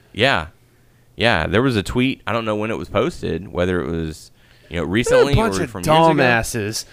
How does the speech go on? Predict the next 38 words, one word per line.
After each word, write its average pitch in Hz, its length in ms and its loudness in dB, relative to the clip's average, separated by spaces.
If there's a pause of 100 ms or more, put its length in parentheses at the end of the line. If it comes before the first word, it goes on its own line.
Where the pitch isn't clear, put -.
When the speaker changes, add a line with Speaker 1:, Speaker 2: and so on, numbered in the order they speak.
(160)
Speaker 2:
Come 226 180 0
on, 202 140 2
you 156 60 -2
think 208 180 -4
you're 190 60 -10
gonna 196 180 2
learn 175 160 0
your 151 120 -4
lesson? 143 280 2
Speaker 1:
He 196 60 0
said 180 160 2
he 170 160 -2
hasn't 190 260 -2
watched 143 260 0
wrestling 135 480 0
since 120 260 -8
he 143 60 -2
was 113 220 -4
little. 127 460 -6 (500)
Speaker 2:
Bunch 349 240 -10
of 139 80 -8
dumbasses. 113 800 -6
Speaker 1:
Yeah. 92 200 -2 (600)
But 123 120 -2
because 123 240 0
he's 123 160 -6
a 95 60 -6
commentator 135 840 -2
for 95 380 -2
Speaker 2:
I 170 80 -8
wonder 190 300 -10
Speaker 1:
someone 117 200 -4
Speaker 2:
if 185 80 -2
Speaker 1:
else. 127 220 -4
Speaker 2:
it's - 40 -14
someone 165 360 -4
else 143 280 2
or 123 80 -10